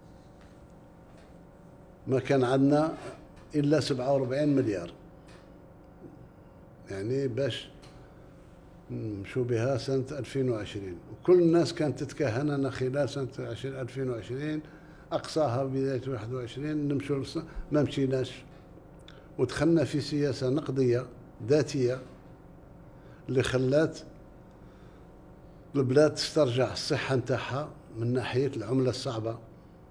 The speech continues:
والحمد لله عوض ما تقلص زادت، بدون ما نخلي المواطن يشعر بأي نقص في أي مادة من المواد. هذه بصفة عامة العهدة اللي كلفتوني بها،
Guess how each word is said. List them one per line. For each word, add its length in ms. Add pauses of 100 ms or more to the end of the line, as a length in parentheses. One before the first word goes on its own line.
(1040)
والحمد 400
لله 440
عوض 520 (120)
ما 100
تقلص 720
زادت، 580 (420)
بدون 640
ما 100
نخلي 380
المواطن 560
يشعر 380
بأي 560
نقص 280
في 220
أي 160
مادة 320
من 160
المواد. 360 (1040)
هذه 320
بصفة 380
عامة 560 (260)
العهدة 600 (920)
اللي 120
كلفتوني 640
بها، 420